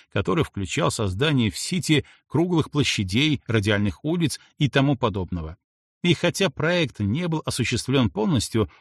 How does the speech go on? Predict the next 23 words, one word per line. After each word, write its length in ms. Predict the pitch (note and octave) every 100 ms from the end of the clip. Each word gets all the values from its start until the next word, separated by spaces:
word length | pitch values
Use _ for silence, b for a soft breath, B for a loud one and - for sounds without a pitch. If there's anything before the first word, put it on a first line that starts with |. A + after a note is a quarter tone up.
| b
он 180 | - G#3
всё 180 | - F#3
равно 440 | F#3 G#2 A#2 F#3+ -
изменил 540 | B2+ G2 G#2 C3+ D3 -
облик 400 | A2+ G#2+ A#2 -
Сити 500 | - A2 F#2+ A2 F#2+ b b
и 80 | C3
подстегнул 680 | B2+ A2+ - F2+ F#2 F3 F#3+
мощное 420 | C3 C#3+ - B2+
развитие 600 | A#2 F#2 C#3+ F#3 E3 D#3 B B
градостроительной 880 | A2+ A#2 G#3 F#3 - A2+ D3 - A#2
мысли 340 | A2 F3+ - C3+
уже 340 | B2+ F#2 B2+
в 60 | B2+
восемнадцатом 680 | A#2 C3 G#2+ G2 - - F2+
веке. 340 | C2+ - - _ _ _ _ _ _ _ _ _ _ _ -
В 140 | G#2+
Лондоне 600 | A#2+ A#3+ A3+ G#3 G3 F3+
Рен 260 | A#2+ F#3+ G3+
построил 540 | C#3 - D#3+ F#3 E3+
несколько 500 | B2 D#3 - D#3 -
жилых 320 | G#2 B2+ D#3
домов 480 | G#2+ G#2+ G#2 A#2 -